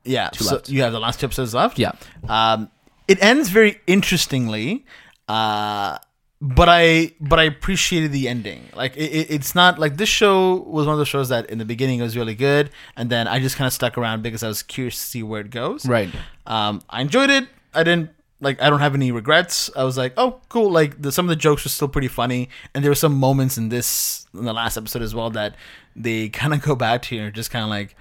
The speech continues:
Speaker 1: they really tie it into the beginning, and it's, it's funny. Let's just say that.
Speaker 2: Did you, um,
Speaker 1: What?
Speaker 2: did you feel that, like, it, 'cause a lot of H B O shows, like, they may revisit it in a few years, right?
Speaker 1: You
Speaker 2: Like, 'cause, like, Curb,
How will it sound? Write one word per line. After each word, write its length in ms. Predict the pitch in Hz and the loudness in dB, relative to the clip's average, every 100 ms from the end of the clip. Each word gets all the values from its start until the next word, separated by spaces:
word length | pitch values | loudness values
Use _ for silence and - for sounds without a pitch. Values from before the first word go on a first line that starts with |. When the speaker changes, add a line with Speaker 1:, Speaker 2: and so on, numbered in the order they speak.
| - - _ _ | -20 -20 _ _
Speaker 1:
they 140 | 123 127 | -2 0
really 200 | 147 143 | 2 0
tie 280 | - 135 135 | 0 0 2
it 80 | |
into 180 | 123 117 | 0 -4
the 60 | 110 | -6
beginning, 600 | 110 107 120 110 107 107 | -8 -6 -4 -4 -6 -8
and 380 | 101 107 104 104 | -8 -8 -8 -8
it's, 140 | 101 117 | -10 -12
it's 120 | - | -4
funny. 220 | 139 95 | -2 -2
Let's 120 | 90 - | -6 -12
just 100 | 92 | -10
say 100 | 87 | -12
that. 240 | 50 - - | -12 -14 -4
Speaker 2:
Did 220 | 131 123 | -2 2
you, 220 | 156 170 | 6 6
um, 500 | 160 135 123 113 98 - | 8 6 4 0 -4 -10
Speaker 1:
What? 140 | 76 73 - | -18 -18 -2
Speaker 2:
did 180 | 143 135 | 0 2
you 160 | 160 | 2
feel 340 | 156 - 147 139 | 2 4 6 6
that, 200 | 127 - | 2 -2
like, 200 | 127 113 | -2 0
it, 240 | 113 110 - _ _ - _ _ 156 | 0 -2 -4 _ _ -20 _ _ 2
'cause 140 | 151 | 6
a 80 | 151 | 8
lot 180 | 147 156 | 8 6
of 80 | |
H 220 | 139 135 - | 2 -2 0
B 100 | 127 | 0
O 80 | 135 | 2
shows, 360 | 127 113 110 | 2 0 0
like, 160 | 113 104 - - | -2 -6 -10 -10
they 220 | 127 127 | -2 2
may 160 | 143 | 2
revisit 420 | 147 151 156 180 127 | 4 4 4 4 2
it 60 | |
in 140 | 110 104 | 0 -2
a 40 | |
few 200 | - 98 | -4 -4
years, 340 | 90 85 - | -4 -6 -6
right? 260 | 101 113 160 - - - 135 | 0 0 0 -4 -20 -20 -14
Speaker 1:
You 80 | 135 | 2
Speaker 2:
Like, 120 | 139 | 4
'cause, 120 | 165 | 6
like, 120 | 156 123 | 4 4
Curb, 300 | 151 143 | 4 4